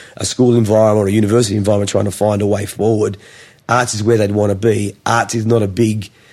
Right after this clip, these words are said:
um, opportunity for employment. So an event like the Fringe allows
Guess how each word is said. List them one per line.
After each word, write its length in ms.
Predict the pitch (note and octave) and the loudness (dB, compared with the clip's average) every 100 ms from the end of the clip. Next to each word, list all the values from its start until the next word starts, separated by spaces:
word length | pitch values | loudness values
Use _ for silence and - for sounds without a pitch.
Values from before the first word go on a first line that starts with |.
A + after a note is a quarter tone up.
| _ - | _ -10
um, 540 | G2 G2 F#2+ F#2 - - _ _ | -6 -4 -2 -4 -6 -12 _ _
opportunity 540 | A#2 G2 - D3 F3 | -4 -4 0 4 4
for 140 | C#3+ G2+ | 2 0
employment. 500 | F#2 F#2 F#2+ F#2 - - - | -4 -4 -2 -4 -6 -16 -8
So 140 | G2 A2 | -6 -4
an 180 | - A#2+ | 0 0
event 480 | A2 A2 A#2+ C3 - | 2 2 2 0 0
like 200 | A2+ - | -2 -2
the 80 | G2 | -6
Fringe 380 | - G#2 G#2+ G2+ | -2 0 0 0
allows 540 | G2 G#2+ G#2+ G#2+ - | -2 -2 -2 -2 -4